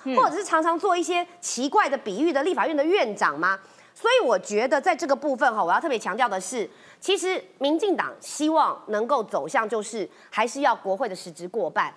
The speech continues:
Speaker 2: 大家不要忘了哦，在现在去年的选举到现在，有十四个县市，全台有超过一半以上的县是国民党在执政的。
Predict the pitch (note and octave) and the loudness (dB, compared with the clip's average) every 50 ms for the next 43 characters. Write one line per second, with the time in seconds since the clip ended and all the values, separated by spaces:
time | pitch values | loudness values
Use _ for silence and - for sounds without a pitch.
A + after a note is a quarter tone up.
0 | - - - F#4 E4+ G4 F#4 - A#3 A3+ B3+ D#4 E4+ F4 F#4+ E4 A#3+ G3 F3 D#3+ | -12 -4 -2 0 0 0 0 0 0 2 2 2 4 4 4 2 2 2 0 -2
1 | C#3 C#3 D3+ A#2+ - - - - D4+ F4+ C#4+ A3+ G#3+ - - F4 C4+ C4 A#3 D#4 | 0 -2 -2 -4 -6 -8 -4 0 2 2 2 2 -4 -4 -2 -2 -2 0 2 2
2 | C#4 A3+ F3 - - - - _ - - - A#4 F#4 A#3+ G3 F3+ G3 F#3 - F#3 | 2 2 2 -2 -8 -20 -20 _ -10 -2 0 2 2 2 0 -4 -4 -4 -4 -4
3 | F#3 G#3 F#3 D3 - G#3 G#3+ - A#3+ G3 F3+ G3 F3+ D#3+ D3+ C#3+ - - A#3 A3 | -4 -4 -6 -2 -2 -2 -2 -2 -4 -4 -2 0 -2 0 -2 -4 -6 -6 -10 -10
4 | - - F#4 E4+ A3 G#3 F#3 F#3 - - C#4+ G3+ F#3+ F#3 - G#3+ F3+ - G3+ F3+ | -10 -8 -8 -6 -4 -4 -4 -4 -2 -2 -2 -2 -2 -4 -8 -12 -10 -4 -4 -2
5 | A#3+ D4+ D#4 A3 F#3+ F#3 G#3+ - C4+ C4 C4 - - G#3 G#3 F#3 - B3+ G3 E3 | -2 0 0 2 2 2 0 0 -2 -2 -2 -4 -6 -6 -6 0 0 0 0 0
6 | A#3+ A#3+ G#3 G#3+ B3 G#3+ - - - - - - A#4 - - E3 C#3+ F3 A3 B3 | -6 -8 -6 -6 -6 -6 -8 -12 -20 -12 -6 -4 -4 -4 -4 -6 -6 -4 -4 -2
7 | - - - - G3 E3 - - D#3 D3 D3+ A3 A3 E3+ C#3+ C3 C3+ B2 G#2 | -2 -4 -2 -4 -8 -8 -8 -12 -12 -6 0 0 0 0 0 -4 -6 -6 -6